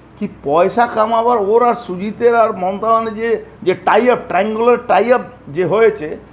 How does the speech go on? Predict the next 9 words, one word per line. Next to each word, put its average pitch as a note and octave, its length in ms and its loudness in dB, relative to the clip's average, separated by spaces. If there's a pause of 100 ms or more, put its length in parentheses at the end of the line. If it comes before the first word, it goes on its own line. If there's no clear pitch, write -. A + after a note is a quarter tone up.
(220)
তাতে F3 300 -2 (120)
পয়সার G3+ 380 2
অত, G3 360 0
আহ, D3 680 -6 (260)
মানে C3+ 320 -6 (300)
এখন G#3+ 260 -4
কয়লা G3 320 0
ফয়লাতে A#3+ 340 0
একটু A#3+ 340 -6